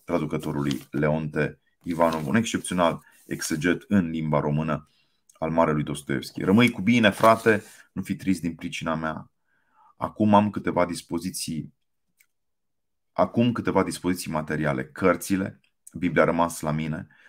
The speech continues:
și câteva foi din manuscrisul meu, planul în ciornă al unei drame și al unui roman și novela încheiată, Poveste pentru copii,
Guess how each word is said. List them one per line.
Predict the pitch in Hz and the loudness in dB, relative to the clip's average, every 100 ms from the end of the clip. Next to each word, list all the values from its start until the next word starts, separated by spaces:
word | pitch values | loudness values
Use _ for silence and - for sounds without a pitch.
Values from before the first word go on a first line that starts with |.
| - - | -20 -20
și | - | -14
câteva | - 95 87 | -4 2 2
foi | 87 110 110 | 2 2 2
din | 90 | 2
manuscrisul | 87 82 78 - 95 - | -2 -4 -8 -4 -4 -4
meu, | 76 78 78 | -4 -4 -4
planul | - 87 85 | -2 0 0
în | 82 76 | -2 -6
ciornă | - 92 76 | -4 -2 0
al | 71 | -2
unei | 73 69 | -2 -4
drame | 64 80 80 82 - _ _ _ - | -2 0 0 -2 -12 _ _ _ -8
și | 95 | -4
al | 90 | 0
unui | 95 87 | 2 2
roman | 85 85 85 92 | 0 2 0 0
și | - | -6
novela | 87 87 85 | -4 0 0
încheiată, | 80 76 87 80 78 | -2 0 0 0 -6
Poveste | - 76 85 - - | -8 -4 -4 -4 -8
pentru | - 76 - | -8 -8 -10
copii, | - 73 90 90 | -12 -6 -4 -6